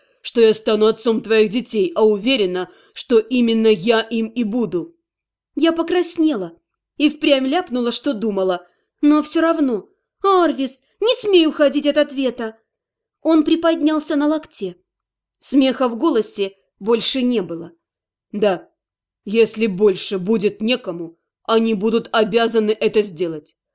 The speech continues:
А мы должны будем их научить, как не пропасть и возвратиться к нам».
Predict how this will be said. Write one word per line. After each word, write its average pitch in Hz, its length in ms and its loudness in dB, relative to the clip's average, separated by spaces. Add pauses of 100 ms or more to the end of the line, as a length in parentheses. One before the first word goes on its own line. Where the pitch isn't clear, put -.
(340)
А 220 180 0
мы 226 160 2
должны 214 480 0
будем 202 360 -2
их 233 280 -2
научить, 208 600 -2 (380)
как 233 260 0
не 226 180 -2
пропасть 240 720 -4 (320)
и 226 120 -4
возвратиться 233 720 0
к - 80 -16
нам». 180 340 -4